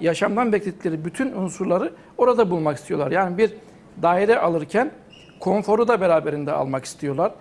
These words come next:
Güvenliği de beraberinde almak istiyorlar. Ee,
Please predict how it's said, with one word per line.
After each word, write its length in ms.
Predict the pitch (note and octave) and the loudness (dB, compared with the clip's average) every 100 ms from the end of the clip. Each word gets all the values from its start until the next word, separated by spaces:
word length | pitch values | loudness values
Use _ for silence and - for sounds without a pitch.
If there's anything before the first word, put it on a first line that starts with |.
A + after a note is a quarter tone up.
| - - | -20 -12
Güvenliği 420 | E3 F#3 F#3+ A#3 B3 | -2 0 2 0 2
de 140 | A#3 | 4
beraberinde 520 | A3 F#3 D#3+ D3+ D3 | 4 2 0 -4 -4
almak 360 | D3 C3+ C3+ C3 | -2 -2 -4 -10
istiyorlar. 420 | - C#3+ C#3+ G3 - - - - - | -10 -6 -4 -4 -6 -20 -20 -20 -8
Ee, 300 | D3+ C#3+ | -4 -4